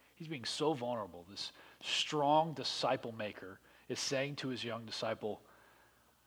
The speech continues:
"I'd love to see you. Do your best to come see me. I'm gonna die soon. I'd, I, I'd love to see you." He's already praised God for Lois and Eunice and for the faith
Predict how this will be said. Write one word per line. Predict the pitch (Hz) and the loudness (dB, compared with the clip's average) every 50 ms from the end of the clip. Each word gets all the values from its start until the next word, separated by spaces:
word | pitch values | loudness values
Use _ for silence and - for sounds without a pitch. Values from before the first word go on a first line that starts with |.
| - _ - | -20 _ -12
"I'd | - 113 107 | -10 -4 -4
love | 107 98 87 | -4 -4 -4
to | 85 | -8
see | - - 90 | -10 -10 -10
you. | 82 78 - - _ _ _ _ _ _ _ _ _ _ _ _ _ _ _ _ _ _ _ - | -10 -12 -14 -18 _ _ _ _ _ _ _ _ _ _ _ _ _ _ _ _ _ _ _ -10
Do | - 151 | -4 -2
your | 156 135 | 0 0
best | 95 98 92 - - | 0 -2 -6 -6 -8
to | - | -14
come | - - 90 92 | -14 -14 -14 -12
see | - - 87 85 | -12 -14 -14 -14
me. | 85 80 73 _ _ _ _ _ _ _ _ _ - | -16 -18 -20 _ _ _ _ _ _ _ _ _ -10
I'm | - 143 | -8 -4
gonna | 180 170 107 | -4 -4 -4
die | 78 - 90 85 87 80 | -4 -6 -6 -6 -6 -6
soon. | - - - 85 82 82 - _ _ _ _ _ _ _ _ _ - - | -10 -10 -12 -12 -14 -18 -20 _ _ _ _ _ _ _ _ _ -10 -6
I'd, | 120 131 131 | -6 -6 -6
I, | 120 113 120 - - 113 | -4 -6 -6 -6 -6 -6
I'd | 104 110 | -6 -6
love | 104 107 104 98 | -4 -4 -6 -6
to | 95 | -6
see | - - 107 98 | -10 -10 -10 -10
you." | 87 87 85 82 _ _ _ _ _ _ _ _ _ _ _ _ - | -10 -12 -16 -18 _ _ _ _ _ _ _ _ _ _ _ _ -10
He's | - 113 104 | -10 -6 -4
already | 113 117 117 110 104 | -2 -2 -2 -4 -6
praised | - - - 123 123 127 117 - | -6 -2 0 0 0 0 -2 -2
God | - 120 113 113 113 123 110 | 0 2 4 4 4 2 0
for | - - 87 85 90 | -4 -10 -12 -10 -8
Lois | 104 107 113 117 117 123 120 - - | -6 -4 -2 -2 -2 -4 -4 -6 -10
and | 92 90 | -12 -12
Eunice | 92 104 113 113 123 127 127 - - | -12 -10 -8 -6 -6 -6 -8 -10 -16
and | 101 98 | -16 -14
for | - 110 | -14 -12
the | 92 92 | -12 -12
faith | - - - 113 107 120 123 117 - - | -14 -10 -6 -4 -2 -2 -2 -4 -6 -18